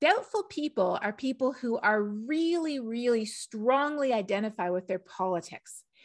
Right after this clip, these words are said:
Their identity comes from their politics. So it's gonna be really hard for them to hear something that doesn't fit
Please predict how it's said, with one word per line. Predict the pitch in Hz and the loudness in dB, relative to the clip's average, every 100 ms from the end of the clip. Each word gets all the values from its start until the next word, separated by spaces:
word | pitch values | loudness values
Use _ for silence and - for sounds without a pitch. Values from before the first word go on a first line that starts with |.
| _ - | _ 2
Their | 269 330 | 6 6
identity | 320 262 233 240 185 175 | 6 4 4 2 0 -4
comes | - - 233 240 247 - | -6 0 2 2 -2 -4
from | 202 196 196 | -2 -2 0
their | 185 | -2
politics. | 185 185 175 - - - - _ _ - _ | -2 -4 -4 -10 -18 -20 -20 _ _ -20 _
So | - 254 | 6 6
it's | 247 | 6
gonna | 262 247 | 0 0
be | 240 | 0
really | 226 269 381 370 | -2 -2 0 0
hard | 330 240 240 240 | 0 2 2 2
for | 220 | -2
them | 190 190 | -2 -2
to | 190 | -4
hear | 247 277 | -4 -6
something | 277 208 - 185 185 | -4 -8 -6 -6 -6
that | 202 | -2
doesn't | 226 262 269 - _ | 0 0 -2 -8 _
fit | 277 156 175 - | 2 2 0 -8